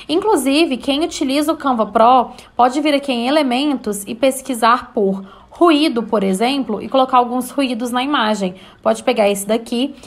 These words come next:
Infelizmente, eu não conheço nenhum efeito desse que funcione no Canva gratuito, mas você pode pegar alguns ruídos aqui, ó. Vou colocar na cor branca. E aí você pode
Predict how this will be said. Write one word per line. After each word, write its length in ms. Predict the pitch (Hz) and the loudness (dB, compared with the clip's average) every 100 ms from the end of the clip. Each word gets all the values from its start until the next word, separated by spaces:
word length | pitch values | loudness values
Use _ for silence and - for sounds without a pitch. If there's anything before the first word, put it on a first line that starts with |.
| - | -8
Infelizmente, 680 | 294 370 330 262 247 262 262 | -4 0 0 0 0 -2 0
eu 60 | |
não 100 | 247 | -2
conheço 440 | 247 269 233 240 254 | 0 -2 -2 -4 -4
nenhum 300 | 233 226 269 | -2 -2 -2
efeito 440 | 302 277 240 233 | -2 -2 -2 -4
desse 320 | 196 208 214 | -4 -4 -4
que 120 | - - | -10 -14
funcione 600 | 240 233 233 214 240 262 | -8 -6 -2 0 0 -4
no 120 | 233 | -6
Canva 300 | 226 214 202 | -6 -6 -4
gratuito, 640 | 196 190 196 196 226 330 330 - - - | 0 -2 -2 -4 -2 -2 -4 -6 -20 -6
mas 400 | 233 240 294 - | 0 2 2 -2
você 200 | 226 233 | -4 -4
pode 280 | - 226 226 | 0 0 0
pegar 200 | 240 214 | 0 0
alguns 320 | 208 214 196 | 0 -2 -6
ruídos 400 | - 208 190 190 | -4 -4 -4 -4
aqui, 300 | 190 190 311 | -6 -4 -2
ó. 120 | 240 | 0
Vou 140 | 185 202 | -2 -4
colocar 280 | 208 208 | -6 -4
na 120 | 202 196 | -6 -6
cor 160 | 196 | -6
branca. 720 | 190 190 254 311 302 208 185 - - - - - _ - | -4 -2 -2 -4 -4 -4 -4 -8 -20 -20 -20 -20 _ -8
E 80 | 240 | 0
aí 160 | 240 233 | 2 2
você 240 | 240 247 | -2 -4
pode 640 | 247 233 226 220 262 277 | 0 2 2 0 -4 -4